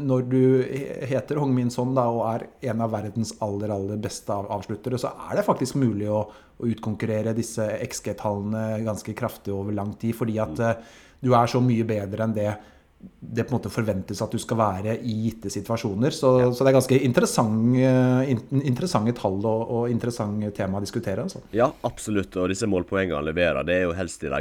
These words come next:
Speaker 2: gode periodene. Så vet vi jo med Hong Min Son at, eh, han er nok en periode der han ikke leverer, eh, målpoeng, som for eksempel i vår
Speaker 1: Mm.
Speaker 2: var det jo en god del, eh, færre målpoeng enn det var i fjor høst.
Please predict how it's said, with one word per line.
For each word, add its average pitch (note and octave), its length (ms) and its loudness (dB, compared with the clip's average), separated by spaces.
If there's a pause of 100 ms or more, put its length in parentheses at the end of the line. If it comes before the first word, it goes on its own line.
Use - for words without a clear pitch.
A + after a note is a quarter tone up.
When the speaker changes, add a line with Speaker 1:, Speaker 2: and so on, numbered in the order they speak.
Speaker 2:
gode D#2 240 -4
periodene. C2+ 480 -8
Så E2+ 100 -6
vet F#2 300 0
vi C2 140 -8
jo C2+ 60 -6
med C2+ 220 -6
Hong E2+ 140 -4
Min F2 100 -4
Son E2 200 -6
at, - 260 -10
eh, C#2+ 220 -4
han D#2+ 100 -4
er F2+ 80 0
nok E2 120 -4
en D2+ 120 -8
periode D2+ 300 -4
der E2 120 2
han D2 140 -4
ikke D2+ 240 -10
leverer, C2 380 -4 (280)
eh, D#2 140 -2
målpoeng, D#2 460 -2
som E2+ 160 -6
for D2 100 -6
eksempel D2+ 400 -4
i E2 40 -2
vår D#2 360 0
Speaker 1:
Mm. - 40 -4
Speaker 2:
var E2 160 2
det D2 80 -2
jo C#2+ 60 -4
en D2+ 140 -6
god D#2 220 -6
del, D2+ 240 -2 (240)
eh, D2 320 -2 (180)
færre E2+ 240 0
målpoeng D2+ 500 -4
enn C#2 100 -4
det D2 80 -4
var D2+ 260 0
i C2 320 -6
fjor C2+ 240 -10
høst. A2 420 -6